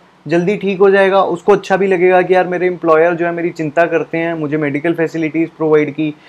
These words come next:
तो एक तो वो employer से खुश हो जाएगा, दूसरा वो जल्दी ठीक हो जाएगा, तो उससे क्या होगा, वो जल्दी काम पर आएगा और काम और ज़्यादा दिल लगा करके करेगा। Ultimately production में increase आएगा, जिसकी वजह से company को overall फायदा होगा, ठीक है।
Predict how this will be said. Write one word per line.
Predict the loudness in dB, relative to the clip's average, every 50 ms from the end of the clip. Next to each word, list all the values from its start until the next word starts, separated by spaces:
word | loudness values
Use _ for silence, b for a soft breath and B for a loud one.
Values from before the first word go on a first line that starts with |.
| b b b 0
तो | 0
एक | 2 2 0 2
तो | 4 4 4
वो | 4 4
employer | 2 0 0 0 2 2 2 0 -2
से | -4 -2 -4 -4
खुश | -4 -4 -6 -4 -2 -2
हो | -2 0
जाएगा, | 0 0 -2 -2 -4 -4 -6
दूसरा | -6 -6 -8 -6 -2 -2 0
वो | 2 2 2
जल्दी | 2 0 -2 0 0 -2 -2
ठीक | -2 -4 -4 0 0
हो | 0 2
जाएगा, | 2 2 2 2 2 0 0
तो | 0 0 0
उससे | 0 0 -2 -2
क्या | 2 2 2
होगा, | 2 4 4 2 0 0 B B B B 4
वो | 4 4
जल्दी | 6 4 2 2 0 0 0
काम | 4 4 4 4 2
पर | 0 2 2 4
आएगा | 4 2 2 2 4
और | 4 4 2
काम | 2 2 2 2 2
और | 2 2 4 4 4 4
ज़्यादा | 2 0 0 0
दिल | -2 0 -2 -2 -2
लगा | -2 0 0 0 -2
करके | -2 -4 -6 -6 -6 -4
करेगा। | -2 -2 0 0 0 0 -2 -2 -4 b b b b b 2
Ultimately | 2 2 2 2 2 2 0 0 -2 -2 0
production | 0 0 2 2 0 -4 -4 -6 -6 -4
में | -4 -4 -2 -2 -2 -4 -6 -10 _ _ -6 -4
increase | -2 0 2 2 2 2 2 2
आएगा, | 4 4 4 4 2 0
जिसकी | -2 -4 -8 -6 -4 -2
वजह | -2 0 -2 -2 -2
से | -4 -4
company | -4 -4 -6 -6 -6 -6 -8 -6 -6
को | -4 -6 -4 -6 -8 -8 -8
overall | -6 -4 -4 -4 -4
फायदा | -6 -6 -6 -6 -4 -4 -4 -6 -6 -8 _ _ _ _ -8
होगा, | -8 -8 -8 -12 -14 _ b b b b b _ -6
ठीक | -2 0
है। | 0 0